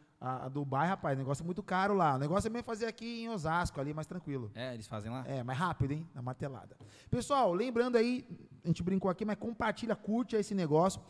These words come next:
Speaker 1: Manda nos grupos de WhatsApp que funciona. Nossa água chegou aí? Glória a Deus. Minha aguinha chegou. Tá bom, pastor, não tá tão quente não, tá, tá fresca.
Speaker 2: Tá fresca? Boa.
Speaker 1: Hum.
Speaker 2: Boa.
Speaker 1: Glória a Deus. Então, pessoal, vocês viram aí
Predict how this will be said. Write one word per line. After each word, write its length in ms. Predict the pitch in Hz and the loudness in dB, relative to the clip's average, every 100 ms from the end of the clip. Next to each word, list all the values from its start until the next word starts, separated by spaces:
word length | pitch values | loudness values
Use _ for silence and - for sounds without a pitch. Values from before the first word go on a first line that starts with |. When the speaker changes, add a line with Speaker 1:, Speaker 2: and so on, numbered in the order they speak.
| - - | -20 -18
Speaker 1:
Manda 440 | 165 202 269 269 247 | -2 0 0 -2 -2
nos 120 | 226 | -2
grupos 160 | 196 208 208 | -2 -2 -2
de 80 | 165 | 0
WhatsApp 360 | 156 196 202 | 0 0 0
que 80 | 170 | -4
funciona. 460 | 190 185 190 196 196 | -4 -4 -4 -8 -8
Nossa 180 | 185 | -10
água 140 | 185 170 | -12 -12
chegou 220 | 170 160 | -12 -10
aí? 180 | 208 147 139 | -10 -12 -14
Glória 560 | 160 190 196 190 180 | -12 -10 -12 -14 -16
a 20 | 165 | -18
Deus. 600 | 139 147 143 113 101 139 | -14 -12 -12 -16 -20 -18
Minha 160 | 139 | -14
aguinha 180 | 143 143 | -12 -12
chegou. 460 | - 131 135 180 - _ _ - | -12 -10 -8 -8 -12 _ _ -16
Tá 80 | |
bom, 240 | 208 220 214 | -8 -6 -4
pastor, 280 | 160 - 123 | -6 -6 -10
não 60 | |
tá 80 | 165 | -10
tão 140 | 190 | -16
quente 260 | 208 165 160 | -16 -16 -14
não, 140 | 123 | -16
tá, 180 | 107 135 - - | -16 -18 -20 -20
tá 80 | 143 | -20
fresca. 440 | - 160 - - | -12 -12 -12 -20
Speaker 2:
Tá 40 | |
fresca? 420 | - 170 180 - 113 _ 113 | -18 -16 -16 -18 -20 _ _
Boa. 280 | 123 135 110 _ _ _ | -18 -18 -18 _ _ _
Speaker 1:
Hum. 260 | 160 185 147 117 _ _ _ | -20 -20 -20 -20 _ _ _
Speaker 2:
Boa. 340 | - 151 160 113 - - _ _ _ | -2 2 2 0 -10 -20 _ _ _
Speaker 1:
Glória 220 | 117 131 139 | -2 0 2
a 20 | |
Deus. 240 | 120 104 | -2 -4
Então, 240 | 160 220 208 | -2 -2 0
pessoal, 760 | 208 - 190 131 107 - _ - _ _ _ | -4 -2 0 0 -4 -20 _ -20 _ _ _
vocês 180 | - 208 | -8 -6
viram 220 | 190 214 | -4 -4
aí 240 | 170 165 | -2 -2